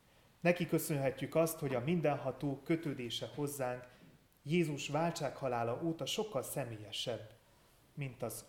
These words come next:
alkotónak az alkotásához fűződő viszonya. Az Úr számára Jézusért mi fontosabbak vagyunk, mint bármely más alkotása. Olyanok vagyunk neki,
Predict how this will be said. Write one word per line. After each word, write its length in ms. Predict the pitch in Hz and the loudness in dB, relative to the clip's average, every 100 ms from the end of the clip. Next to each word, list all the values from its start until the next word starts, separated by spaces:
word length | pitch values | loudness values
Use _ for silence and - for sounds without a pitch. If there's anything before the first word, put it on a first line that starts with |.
| - | -4
alkotónak 800 | 151 135 127 117 120 110 110 | -4 -2 -8 -8 -8 -8 -10
az 200 | 110 104 - | -12 -12 -8
alkotásához 1080 | 139 127 - 113 110 107 - 110 110 107 - | -6 -6 -8 -10 -8 -8 -8 -10 -10 -14 -12
fűződő 520 | 127 117 110 101 107 | -10 -8 -10 -10 -12
viszonya. 500 | 113 110 - 113 107 - _ _ _ _ _ _ - _ _ | -10 -8 -8 -8 -12 -18 _ _ _ _ _ _ -20 _ _
Az 120 | - | -4
Úr 160 | 147 143 | -2 -2
számára 540 | - 135 127 120 113 | 0 0 0 -2 -2
Jézusért 800 | 117 135 123 117 - 117 110 - - - - _ _ _ _ _ | -2 -4 -4 -8 -6 -6 -6 -14 -20 -20 -20 _ _ _ _ _
mi 120 | - 123 | -14 -14
fontosabbak 840 | - 147 120 117 - 110 110 - | -6 -6 -6 -10 -8 -8 -10 -8
vagyunk, 500 | - 113 113 104 - _ _ | -8 -6 -8 -14 -18 _ _
mint 200 | 131 110 | -16 -6
bármely 460 | 110 117 110 107 104 | -2 -2 -2 -6 -10
más 320 | 104 101 - | -12 -8 -6
alkotása. 800 | 110 107 120 - 104 107 - 143 - - - _ _ _ - - - - | -6 -6 -8 -6 -8 -8 -12 -12 -16 -20 -20 _ _ _ -20 -20 -20 0
Olyanok 440 | 151 131 113 113 | 2 2 -2 -6
vagyunk 340 | 123 120 113 | -6 -6 -8
neki, 420 | 113 117 - 131 | -8 -10 -10 -14